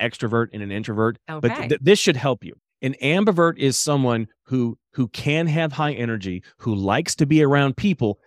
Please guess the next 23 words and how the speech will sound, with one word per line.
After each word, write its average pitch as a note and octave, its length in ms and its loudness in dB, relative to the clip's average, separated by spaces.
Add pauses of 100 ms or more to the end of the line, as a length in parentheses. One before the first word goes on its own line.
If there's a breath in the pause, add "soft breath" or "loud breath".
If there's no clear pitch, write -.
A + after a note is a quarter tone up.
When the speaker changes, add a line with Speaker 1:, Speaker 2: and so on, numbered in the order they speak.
(120)
Speaker 2:
Mm-hmm. G#2 120 -8
Speaker 1:
for D3 200 0
a F3+ 40 -2
certain F3 420 0
amount D#3 300 2
of C#3 60 0
time. A2 460 -4 (160)
Speaker 2:
Mm-hmm. G3+ 200 -14
Speaker 1:
But B2+ 200 2 (220)
the A#2+ 100 0
way A#2 340 4
you G#3 300 0
know F#3+ 540 -2
that G#2 160 -10
you're C3 180 -4
an E3+ 80 -4
ambivert, C3 480 -4
meaning B2 260 -2
that A2 120 -4
there B2 160 -4
is A#2 100 -6
still D#3+ 320 0
some D#3+ 460 -2